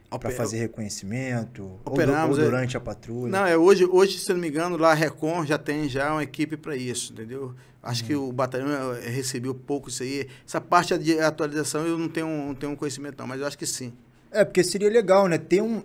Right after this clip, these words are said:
Speaker 1: dentro do Grucanf, ter um militar ali especializado ali, pilotando drone.
Speaker 2: Mas já tem, já tem,
Speaker 1: Eu sei que
Speaker 2: já
Speaker 1: no,
Speaker 2: tem.
Speaker 1: nos Estados Unidos o pessoal faz
Speaker 2: Já
Speaker 1: isso.
Speaker 2: tem, já tem,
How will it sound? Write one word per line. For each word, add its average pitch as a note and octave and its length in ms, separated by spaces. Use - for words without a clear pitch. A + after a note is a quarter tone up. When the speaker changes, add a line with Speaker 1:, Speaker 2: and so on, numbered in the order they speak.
Speaker 1:
dentro F3 380
do D#3+ 100
Grucanf, D#3 560
ter D#3+ 180
um F3 60
militar D#3+ 580
ali C3 240
especializado C#3 800
ali, C3+ 300
pilotando B2+ 420
drone. B2 300
Speaker 2:
Mas D3 140
já F3+ 80
tem, D3+ 220
já C#3 80
tem, C3 100
Speaker 1:
Eu A2 60
sei C3 180
que C3 140
Speaker 2:
já C3 80
Speaker 1:
no, B2+ 40
Speaker 2:
tem. A2+ 220
Speaker 1:
nos A2+ 120
Estados A#2 320
Unidos A#2+ 180
o - 40
pessoal A2+ 300
faz A2 280
Speaker 2:
Já A2 80
Speaker 1:
isso. A#2+ 80
Speaker 2:
tem, A#2 140
já A2+ 100
tem, - 160